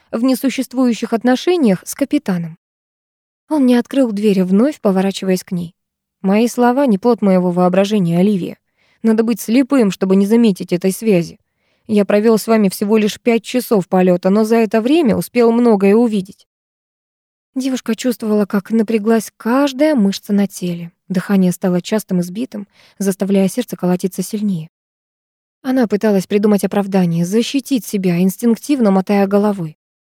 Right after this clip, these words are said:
«Ты не мог ничего видеть, потому что смотреть было не на что. Большую часть времени в том рейсе я провела с тобой». И это было правдой. Одна ниточка правды показала свой конец.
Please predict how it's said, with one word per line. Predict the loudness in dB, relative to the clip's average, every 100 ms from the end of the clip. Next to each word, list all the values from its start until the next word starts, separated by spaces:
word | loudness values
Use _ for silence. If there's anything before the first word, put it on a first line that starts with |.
| _ _ _
«Ты | -4
не | -2 -2
мог | -2 -2 -2
ничего | -2 0 0 0
видеть, | 0 -4 -4
потому | -4 0 2 2
что | 0
смотреть | 0 0 0 0 -2
было | 0 2
не | 4 4 2
на | 0
что. | -6 -16 -18 -4
Большую | 0 0 0 -4
часть | 0 0
времени | 2 2 4 2
в | 2
том | 0 2
рейсе | 2 0 -2
я | -2 0
провела | 0 2 2 0
с |
тобой». | 0 0 0 -2 -4 _ _ _ _ _ _ _ _
И | -2
это | 0 -2
было | -2 -4
правдой. | -4 -6 -6 -14 -20 _ _ _ _ _ _
Одна | -4 0 2
ниточка | 4 4 2 -2 -6 -8
правды | -4 0 2 0 -4
показала | -6 -4 -2 2 2 2
свой | -2 -6 -4
конец. | -4 -4 -4 -10 -20